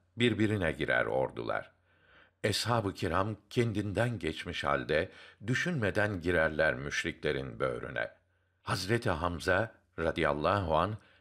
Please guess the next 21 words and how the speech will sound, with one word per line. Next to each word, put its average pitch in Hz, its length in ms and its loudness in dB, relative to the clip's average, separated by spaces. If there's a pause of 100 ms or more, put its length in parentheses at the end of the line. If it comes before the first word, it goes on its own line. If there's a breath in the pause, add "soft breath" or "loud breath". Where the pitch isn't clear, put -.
(260 soft breath)
iki 156 320 -2
kılıçla - 640 -2
çarpışmaktadır. - 1080 -6 (1000)
İmanın 110 680 2
verdiği 76 600 2
bu - 180 2
kuvvet, 82 680 -2
cesaret 104 680 0
ve 92 120 2
mertlik 87 560 0 (480 loud breath)
her 160 280 2
bir 107 140 0
sahabe-i 95 600 0
kiramda 85 520 2
vücut 82 420 -2
bulmuş, 107 460 -2 (440 loud breath)
mağrur 135 440 6
müşrikler 92 760 0
bir 139 160 2
zaman 87 340 2
sonra 85 580 0